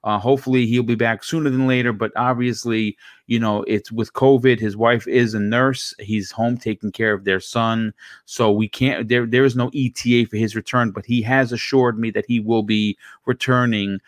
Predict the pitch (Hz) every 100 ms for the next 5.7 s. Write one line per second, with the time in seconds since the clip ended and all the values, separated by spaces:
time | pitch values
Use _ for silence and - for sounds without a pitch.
0 | - - - 147 165 - 131 107 95 87
1 | 92 - - - - 101 98 98 110 92
2 | 117 - 123 123 113 110 113 113 104 -
3 | 135 131 117 113 95 110 - 117 110 110
4 | - - 110 101 104 - - 107 95 95
5 | 92 107 101 110 107 101